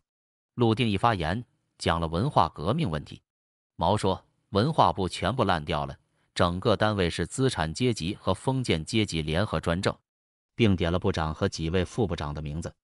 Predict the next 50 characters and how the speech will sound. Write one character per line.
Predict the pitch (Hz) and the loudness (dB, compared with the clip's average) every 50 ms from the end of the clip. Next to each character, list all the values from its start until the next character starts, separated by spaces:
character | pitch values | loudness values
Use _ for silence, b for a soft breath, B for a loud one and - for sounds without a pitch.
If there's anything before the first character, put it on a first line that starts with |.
| _ _ _ _ _ _ _ _ _ _ _ | _ _ _ _ _ _ _ _ _ _ _
十 | - - - 101 | -6 0 2 4
二 | 107 110 104 95 | 4 4 4 4
月 | 92 95 85 | 2 0 0
二 | 73 123 117 95 | 2 2 2 2
十 | - 98 | 2 0
八 | 90 113 113 117 | 0 2 2 2
日 | 101 95 | 0 0
下 | - - 98 80 73 | 0 0 0 0 0
午， | 71 57 53 - _ _ _ _ _ _ _ _ | -4 -8 -16 -18 _ _ _ _ _ _ _ _
中 | - 107 104 101 | 0 2 4 4
央 | 107 107 110 | 4 4 2
工 | - 120 117 113 | 2 0 0 2
作 | - 95 82 | 2 0 0
会 | - - 110 92 | 0 0 0 0
议 | 85 85 80 | 2 0 -4
继 | - - 127 101 | -2 -2 -2 -2
续 | - - 78 | -2 -4 -4
进 | - 95 80 73 | -4 -4 -4 -4
行， | - 73 78 90 - _ _ _ _ _ _ | -4 -6 -6 -8 -8 _ _ _ _ _ _
毛 | - 82 85 104 113 | 0 2 4 4 2
主 | - - 71 73 | 2 0 -4 -6
持 | - 80 | -6 -6
会， | 78 - 82 - - _ _ _ _ _ _ _ | -4 -4 -4 -6 -8 _ _ _ _ _ _ _
他 | - 92 | 0 2
带 | 87 92 87 82 | 4 4 4 4
来 | 85 85 | 4 2
两 | 85 85 85 104 113 | 2 2 2 2 2
本 | 98 82 80 82 | 2 0 0 0
书 | - - 117 120 107 | 0 0 0 0 0
放 | - - 98 85 | 2 2 2 2
在 | 80 82 | 0 -4
桌 | 76 - 107 123 131 | -4 -2 -2 0 0
子 | 123 - | -2 -2
上， | - 87 - - _ _ _ _ _ _ _ | -4 -6 -8 -8 _ _ _ _ _ _ _
一 | - 101 92 | 0 0 2
本 | 82 80 78 | 2 0 0
是 | - 92 78 - | -2 -4 -4 -4
党 | - 78 69 69 71 | -4 -6 -6 -4 -2
章， | - 90 98 107 - _ _ _ _ _ _ _ | 0 0 0 0 -2 _ _ _ _ _ _ _
一 | 95 92 85 | -2 0 0
本 | 76 78 73 71 | 0 0 -4 -4
是 | - 82 | -4 -4
宪 | 78 - - 85 73 - | -4 -2 -2 -2 -2 -2
法。 | - - - _ _ _ _ _ _ _ _ _ _ _ | -6 -10 -14 _ _ _ _ _ _ _ _ _ _ _
这 | - 107 95 87 | 0 2 2 2
次 | - 95 | 2 -2
会 | - - 107 90 | -2 0 0 0
议 | 87 87 | 0 0
讨 | - - 78 73 78 | -2 -4 -4 -2 0
论 | 90 98 85 | 0 0 -2